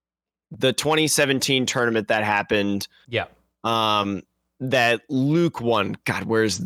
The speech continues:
Speaker 1: where are those results? Yeah.
Speaker 2: Oh, the twenty seventeen
Speaker 1: Sunday
Speaker 2: N A I C format. Yeah.
Speaker 1: Yeah, twenty seventeen N A I C format. That format was solved up until, like, that tournament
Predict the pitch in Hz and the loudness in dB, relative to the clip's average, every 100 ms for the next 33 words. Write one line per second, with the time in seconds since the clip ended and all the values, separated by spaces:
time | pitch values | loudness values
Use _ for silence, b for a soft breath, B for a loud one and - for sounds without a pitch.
0 | - - 117 113 104 107 101 90 64 - | -10 -2 0 2 0 -2 -2 -2 -2 0
1 | 104 76 - 170 165 202 190 180 156 - | 0 0 0 -2 -2 -2 -2 -2 -2 0
2 | 151 202 202 123 107 101 98 85 82 73 | 0 2 2 2 -2 -6 -10 -8 -10 -10
3 | 71 - 107 71 - _ _ _ _ _ | -14 -8 -6 -6 -10 _ _ _ _ _
4 | - 135 143 101 - 156 185 175 185 175 | -4 2 2 2 0 0 0 2 0 0
5 | 156 160 151 143 135 143 143 139 131 - | 0 2 2 0 0 0 2 0 0 0
6 | 123 110 107 92 73 - _ _ _ _ | 0 0 -2 -2 -2 -6 _ _ _ _
7 | _ 147 165 - 226 247 208 165 139 135 | _ -2 -2 0 2 2 4 2 2 0
8 | 131 - 160 139 123 - 147 147 170 151 | 0 0 2 2 0 -4 -4 0 -2 -2
9 | - 156 135 117 107 107 - 143 131 117 | 0 2 2 2 0 -2 -4 0 0 0
10 | - 117 104 76 - | -2 -2 -2 -4 -8